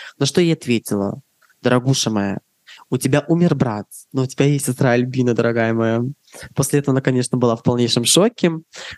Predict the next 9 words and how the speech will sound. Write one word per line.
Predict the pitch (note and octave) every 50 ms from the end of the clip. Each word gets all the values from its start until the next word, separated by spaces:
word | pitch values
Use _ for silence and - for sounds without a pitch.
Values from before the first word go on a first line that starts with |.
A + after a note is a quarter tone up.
| - -
Вот. | B2+ C3 C3 C3 C3 B2+ B2 - -
Но | C#3 D#3 E3+ F#3 F3+
потом, | F#3 G3 F#3+ F#3+ - F#3+ G3 G#3+ A#3 A#3 A3
а, | G#3+ G#3 G3+
уже | F3+ D#3 C#3+ B2 C3+ D#3 F3 F3
со | - - D#3 C#3
временем | B2 C3+ C#3 C#3+ D#3 E3+ F3+ F3+ E3 D3+ D3 C#3 C#3 C3+ C3+ C3 C3
сестра | - - C3 A#2+ - - - C3 C3+ C#3+ D#3 D#3+ D#3 -
Оля, | - A#2+ B2+ C#3 C#3+ C#3 C#3 C3 B2+ B2+ B2+ C3